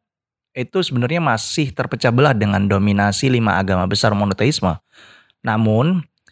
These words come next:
eh, kita pun masih berusaha mencari. Bedanya mungkin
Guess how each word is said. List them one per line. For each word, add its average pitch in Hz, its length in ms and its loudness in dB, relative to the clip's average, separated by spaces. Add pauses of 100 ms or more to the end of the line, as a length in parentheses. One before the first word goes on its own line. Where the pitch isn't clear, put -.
(640)
eh, 127 480 -2 (160)
kita 147 320 0
pun 190 320 0 (880)
masih 139 240 0
berusaha 139 340 0
mencari. 139 640 0 (960)
Bedanya 127 480 2
mungkin 202 480 0